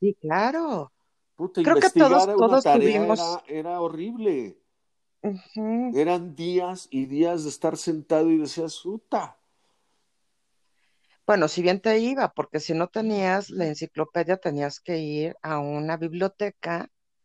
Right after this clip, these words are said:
Speaker 2: Claro.
Speaker 1: sacar la ficha, que ahorita
Speaker 2: Ay,
Speaker 1: yo creo
Speaker 2: no,
Speaker 1: que
Speaker 2: no,
Speaker 1: pocos
Speaker 2: no.
Speaker 1: chavos saben hacer eso, ¿no? ¿Cómo localizar un libro en una biblioteca?
Speaker 2: No, ahorita le mandas a un chavito a hacer eso. Bueno, poner un vinil, yo creo no saben poner un vinil. Bueno, sí, ¿no? Ahorita el vinil creo que siempre
Speaker 1: Hijo.
Speaker 2: se ha mantenido, ¿no?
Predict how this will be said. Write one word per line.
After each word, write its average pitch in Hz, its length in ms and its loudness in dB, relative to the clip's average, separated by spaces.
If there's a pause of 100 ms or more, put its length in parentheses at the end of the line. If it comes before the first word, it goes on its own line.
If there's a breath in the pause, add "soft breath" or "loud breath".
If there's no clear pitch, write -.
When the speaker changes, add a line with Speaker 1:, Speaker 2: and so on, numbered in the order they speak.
(160)
Speaker 2:
Claro. 117 440 -2
Speaker 1:
sacar 160 400 -2
la 175 180 4
ficha, 247 580 2
que 185 100 2
ahorita 160 240 8
Speaker 2:
Ay, 196 160 8
Speaker 1:
yo 135 80 2
creo - 0 -
Speaker 2:
no, 127 160 8
Speaker 1:
que - 20 6
Speaker 2:
no, 120 140 8
Speaker 1:
pocos 117 160 10
Speaker 2:
no. 104 80 6
Speaker 1:
chavos 208 300 4
saben 185 280 4
hacer 175 320 0
eso, 240 360 -2
¿no? 151 260 -6 (100)
¿Cómo 208 260 4
localizar 170 800 0
un 196 200 -2
libro 160 600 0 (460 soft breath)
en 131 200 -4
una 135 200 -2
biblioteca? 180 800 -4
Speaker 2:
No, 240 160 -2
ahorita 151 380 4
le 135 160 8
mandas 131 380 -2
a 131 40 -2
un 131 100 -4
chavito 127 400 -2
a 123 40 0
hacer 120 240 -2
eso. 120 260 -4
Bueno, 160 320 -2
poner 147 320 0
un 180 140 0
vinil, 143 500 -2
yo 139 180 -2
creo 143 180 -4
no 147 100 -10
saben 143 300 -4
poner 131 260 -4
un 135 140 -10
vinil. 160 180 -6
Bueno, 277 280 4
sí, 254 280 4
¿no? 180 120 4
Ahorita 214 460 6
el 170 140 2
vinil 143 300 -6
creo 160 200 -4
que 165 120 -10
siempre 170 360 0
Speaker 1:
Hijo. - 0 -
Speaker 2:
se 156 140 0
ha 143 40 0
mantenido, 110 720 -4
¿no? 98 280 -12